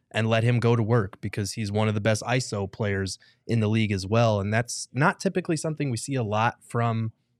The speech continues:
the point five offense. It's a lot about, you know, you have, it's literally point five. You have point five seconds to make a decision to either dribble, pass, or shoot. Um, and some of these things with K D, they take a little longer to play out. So I am curious to see if he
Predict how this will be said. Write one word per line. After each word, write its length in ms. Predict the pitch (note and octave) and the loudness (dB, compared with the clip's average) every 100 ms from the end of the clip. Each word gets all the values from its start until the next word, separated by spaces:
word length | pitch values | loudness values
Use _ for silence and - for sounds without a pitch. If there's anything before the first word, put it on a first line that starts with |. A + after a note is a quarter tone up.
| _ - | _ -6
the 120 | G#2+ | -6
point 280 | - A#2 - | -2 -4 0
five 220 | A2 G#2+ | 0 0
offense. 420 | A#2 A#2+ D3+ D3 | 0 0 -2 -2
It's 180 | A2+ - | -6 -8
a 80 | G#2+ | -4
lot 240 | G#2 G#2 | 0 0
about, 380 | G2+ G#2+ G2+ G2+ _ _ | 2 2 2 -2 _ _
you 120 | - G#2 | -6 -2
know, 60 | |
you 140 | G2+ C3+ | 2 4
have, 180 | C#3 B2 | 4 0
it's 180 | A#2+ | -4
literally 300 | B2 A#2+ B2+ | 0 2 2
point 260 | A#2+ - A#2 | 2 0 0
five. 240 | C3 A#2 | 2 2
You 80 | G#2 | 0
have 140 | G2+ - | -2 -2
point 240 | B2 A#2+ | -2 0
five 180 | A#2+ A2+ | 0 0
seconds 380 | A#2 A2+ G#2+ - | -2 -4 -4 -4
to 80 | |
make 180 | G#2+ G#2+ | -4 -4
a 40 | G#2 | -4
decision 540 | G2+ A#2+ A2 G#2+ G2+ - _ - | -6 -4 -2 -2 -4 -8 _ -6
to 80 | - | -2
either 160 | G#2 | -2
dribble, 400 | G2 A2+ C#3 C3+ | 0 2 4 2
pass, 340 | A#2+ A2+ A2 - | 2 2 2 0
or 120 | G#2 | -4
shoot. 420 | - - C3+ G2+ - - _ _ | -2 2 2 0 -8 -20 _ _
Um, 520 | - A2 A2 G#2 G#2 G2 | 0 2 2 2 0 -2
and 140 | G#2+ | -4
some 180 | - B2+ | -2 0
of 60 | A#2+ | 2
these 200 | A2+ - | 2 0
things 320 | B2+ B2 A#2 | -4 -4 -4
with 160 | A2+ | -6
K 200 | - B2 | -2 -2
D, 160 | B2 D#3+ | 0 0
they 100 | C#3+ | 0
take 220 | C3 C3+ | 0 -2
a 40 | C#3 | 0
little 200 | C#3+ C#3 | 0 0
longer 320 | C#3 C#3+ C#3 | -2 -2 -4
to 60 | |
play 280 | C3 D3+ C#3+ | -4 -4 -2
out. 320 | D#3 G#2+ - | 0 -2 -4
So 140 | - A#2+ | -6 0
I 40 | |
am 100 | B2 | 0
curious 360 | A#2+ B2+ A#2 - | 0 0 -2 -4
to 80 | G#2+ | -10
see 220 | - A#2+ | -6 -6
if 80 | - | -4
he 260 | A2+ G#2 | -4 -4